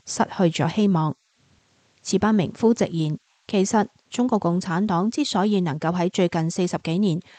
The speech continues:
取得高度經濟發展，有好大一部分係因為得到咗商人同社會精英嘅支持。當呢啲人亦紛紛同中共決裂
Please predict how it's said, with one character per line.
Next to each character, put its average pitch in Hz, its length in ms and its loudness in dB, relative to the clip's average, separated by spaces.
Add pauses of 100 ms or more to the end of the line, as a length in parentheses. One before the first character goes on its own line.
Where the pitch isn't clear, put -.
(140)
取 185 160 0
得 208 100 2 (120)
高 262 180 2
度 165 220 2
經 196 180 0
濟 165 160 -2
發 170 200 -4
展， 180 360 -4 (380)
有 226 120 0
好 247 200 2
大 208 180 0
一 240 80 0
部 214 160 0
分 175 240 -2
係 - 160 -8
因 233 200 0
為 196 120 2
得 240 180 -2
到 175 140 0
咗 160 220 0
商 233 280 0
人 165 200 -2
同 180 200 -8
社 160 200 -2
會 170 160 2
精 214 240 0
英 214 120 -2
嘅 170 120 -4
支 180 160 -4
持。 - 260 -6 (640)
當 294 220 -2
呢 302 120 -2
啲 269 200 0
人 165 160 -2 (160)
亦 208 100 0
紛 269 260 -4
紛 269 220 -2
同 226 260 -2
中 226 240 0
共 165 180 0
決 190 160 -2
裂 165 220 0